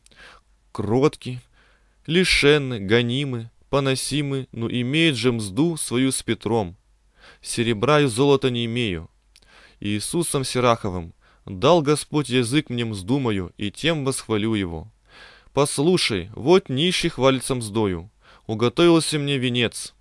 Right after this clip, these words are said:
Куда охотник премудрости был сын Сирах, еще юн будущий, прежде чем странствовать мне, искал премудрости явь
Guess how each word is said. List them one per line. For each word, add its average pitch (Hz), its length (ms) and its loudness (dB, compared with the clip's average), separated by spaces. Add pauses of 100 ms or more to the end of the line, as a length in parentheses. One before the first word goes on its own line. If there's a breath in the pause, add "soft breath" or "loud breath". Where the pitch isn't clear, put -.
(720 soft breath)
Куда 147 320 4
охотник 165 480 0
премудрости 156 580 0
был 143 200 2
сын 147 240 -2
Сирах, 139 600 2 (360)
еще 120 360 0
юн 147 300 2
будущий, 113 520 0 (460 soft breath)
прежде 139 480 4
чем 135 220 -2
странствовать 135 640 0
мне, 135 360 -2 (160)
искал 143 520 2
премудрости 131 680 0
явь 117 340 4